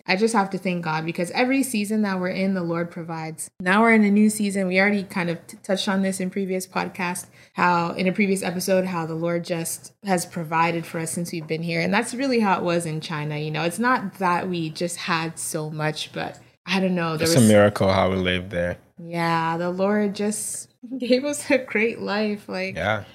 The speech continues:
Speaker 1: yeah, we're just grateful. I always, I always find myself saying grateful. I'm grateful. I'm grateful.
Speaker 2: Well, this is something you touched on,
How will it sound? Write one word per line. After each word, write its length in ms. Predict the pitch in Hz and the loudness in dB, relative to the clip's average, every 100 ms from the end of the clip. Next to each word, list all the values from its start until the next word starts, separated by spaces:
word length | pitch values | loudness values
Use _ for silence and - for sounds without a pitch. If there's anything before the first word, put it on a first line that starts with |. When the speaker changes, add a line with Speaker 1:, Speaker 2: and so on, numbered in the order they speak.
| - | -4
Speaker 1:
yeah, 480 | 156 160 160 160 160 | -2 -2 -2 -4 -6
we're 100 | 165 | -6
just 480 | 180 190 - - - _ _ _ - | -8 -10 -12 -14 -16 _ _ _ -8
grateful. 340 | 160 - - | -6 -6 -6
I 120 | 156 165 | -2 0
always, 180 | 170 - | -2 -4
I 80 | 175 | -6
always 180 | 185 | -6
find 180 | - 165 | -6 -6
myself 340 | 165 175 - 185 | -4 -4 -6 -6
saying 280 | 180 190 170 | -6 -6 -6
grateful. 380 | - - - | -6 -6 -10
I'm 160 | 185 170 | -10 -6
grateful. 500 | 175 - - - 196 _ | -6 -6 -10 -20 -20 _
I'm 200 | 185 185 | -20 -20
grateful. 440 | - - - - - _ - - - | -16 -16 -16 -18 -18 _ -18 -12 -4
Speaker 2:
Well, 100 | 98 | 0
this 160 | 127 | 2
is 80 | 151 | 2
something 340 | - 117 117 113 | 4 4 6 6
you 200 | 110 110 | 6 4
touched 440 | - 104 - - | 2 0 0 -2
on, 260 | 92 90 | -2 -2